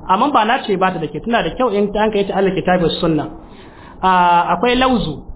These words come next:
Lauzu aka ce mai icce na, ana ce mai almond. Ban sani ba me yaka sun, ya ce mi amma na te da Hausa, to ban san fassara ce da Hausa ba.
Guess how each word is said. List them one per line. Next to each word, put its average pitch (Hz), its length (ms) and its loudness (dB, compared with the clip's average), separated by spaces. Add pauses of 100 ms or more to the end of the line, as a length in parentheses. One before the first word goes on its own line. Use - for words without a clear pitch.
(100)
Lauzu 202 220 2
aka 175 220 -2
ce 156 120 -6
mai 151 160 -4
icce 175 360 -4
na, 226 280 4
ana 208 240 2
ce 185 80 -4
mai 170 120 0
almond. 175 520 0 (680)
Ban 165 120 -2
sani 226 180 2
ba 196 120 4
me 208 120 4
yaka 220 220 2
sun, 170 600 0
ya 202 140 0
ce 196 180 0
mi 190 120 4
amma 190 300 2
na 170 200 2
te 190 160 2
da 160 160 0
Hausa, 160 260 2
to 170 80 -4
ban 170 140 -2
san 208 160 2
fassara 196 160 2
ce 170 80 -2
da 151 160 -2
Hausa 143 200 -4
ba. 135 120 -6